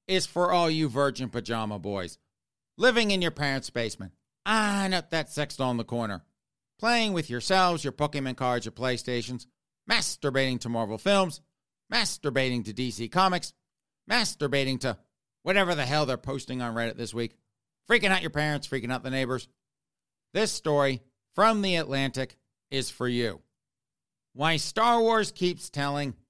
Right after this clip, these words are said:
the same stories. The Book of Boba Fett turns one of the most mysterious characters in the galaxy into a classic savior figure to watchable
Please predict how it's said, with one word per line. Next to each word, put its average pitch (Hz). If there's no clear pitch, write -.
the 139
same 127
stories. 107
The 147
Book 208
of 151
Boba 127
Fett -
turns 131
one 131
of 123
the 127
most 127
mysterious 160
characters 131
in 113
the 117
galaxy 175
into 208
a 190
classic 151
savior 123
figure 123
to 135
watchable 165